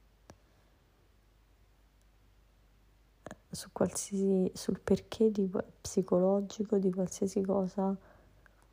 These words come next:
di qualsiasi preferenza o che lo trovi repellente.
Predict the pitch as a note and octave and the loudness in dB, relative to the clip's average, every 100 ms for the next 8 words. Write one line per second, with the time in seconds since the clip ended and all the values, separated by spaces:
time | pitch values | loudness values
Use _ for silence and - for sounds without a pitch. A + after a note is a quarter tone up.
0 | _ _ _ _ _ _ _ _ _ _ | _ _ _ _ _ _ _ _ _ _
1 | - F#3+ F3+ F3+ - F#3 G3 F#3+ F#3 F#3+ | 0 2 2 0 0 0 0 0 2 4
2 | F#3 F#3 F#3 - F#3 F3+ F#3 F#3 - _ | 4 2 0 0 0 2 2 2 -2 _
3 | _ _ _ _ _ _ _ _ _ _ | _ _ _ _ _ _ _ _ _ _
4 | _ _ _ - F#3+ F3+ F#3+ F#3 F3+ F#3 | _ _ _ 2 2 4 2 2 0 0
5 | - F3+ F3+ F3+ F3+ F3 F3 - F#3 F#3 | -2 0 2 2 0 -2 -4 -2 -2 -2